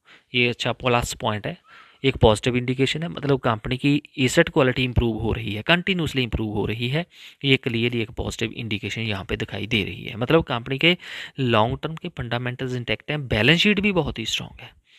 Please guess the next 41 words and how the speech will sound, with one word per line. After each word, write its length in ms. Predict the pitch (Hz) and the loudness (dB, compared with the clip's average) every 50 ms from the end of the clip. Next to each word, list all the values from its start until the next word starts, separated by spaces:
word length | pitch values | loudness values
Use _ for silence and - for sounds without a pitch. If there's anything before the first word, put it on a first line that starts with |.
| _ _ _ _ 131 | _ _ _ _ -2
अब 60 | 131 | 0
इसकी 220 | 123 - - 147 | 0 0 -2 2
लॉन्ग 260 | 135 120 120 117 123 - | 2 4 2 2 0 -4
टर्म 120 | - 123 123 | -8 -10 -6
की 160 | - 131 127 | -4 -4 -2
प्रॉफिट 560 | - 131 120 117 - - 120 120 110 - - | -2 -2 -4 -4 -2 2 2 2 2 2 -2
की 120 | 135 139 | -4 -2
बात 260 | 131 123 113 113 - 123 | 0 0 0 0 -2 -6
भी 80 | 127 | -8
कर 160 | - - 127 | -6 -6 -6
लेते 260 | 123 120 123 - - 131 | -4 -4 -6 -8 -8 -8
हैं 120 | 135 127 | -8 -4
year 220 | 123 120 127 131 | -2 -2 0 0
on 100 | 135 131 | -2 -2
year 200 | 123 123 123 127 | -2 -2 -2 0
basis 280 | 127 127 123 - 123 131 | 0 -2 -4 -6 -8 -8
पे, 180 | - - 165 - - - - - - - - | -6 -8 -10 -8 -12 -14 -14 -14 -16 -12 -8
तो 80 | - 113 | -8 -4
ये 220 | 107 107 110 110 | 0 2 2 2
भी 100 | 117 131 | 2 0
क्लियरली 420 | - - 131 127 131 139 143 139 135 | -2 -2 -2 0 0 0 2 0 -2
एक 120 | 127 - | -2 -2
अच्छी 360 | - 151 - - - 185 180 151 | -6 -6 -4 -2 0 0 2 2
इंडिकेशन 440 | 131 120 117 120 123 - - 120 | 2 0 2 2 0 0 -2 -4
दिखाई 260 | 117 117 - 113 113 117 | -8 -8 -6 -4 -4 -2
दे 140 | 117 117 | -2 -2
रही 140 | 120 127 131 | -2 0 0
है। 60 | 139 | 0
लॉन्ग 320 | 139 123 117 113 117 120 117 - | 2 4 2 2 2 0 -4 -6
टर्म 120 | 123 123 | -8 -6
में 80 | 131 131 | -6 -6
इस 120 | 120 - | -8 -8
कंपनी 320 | - 120 113 110 - 120 | -8 -8 -8 -6 -8 -6
का 100 | 120 131 | -6 -4
प्रॉफिट 300 | - - 127 120 - 127 | -2 -2 2 4 4 4
बढ़ता 320 | 127 123 127 123 - - 127 | 6 4 2 4 4 2 2
ही 140 | 123 131 120 | 4 2 2
दिखाई 280 | 120 - 123 104 101 | 2 0 0 0 0
दे 140 | 101 104 104 | 0 -2 -2
रहा 200 | 98 110 104 104 | -2 -4 -6 -8
है। 200 | 110 110 - | -8 -10 -12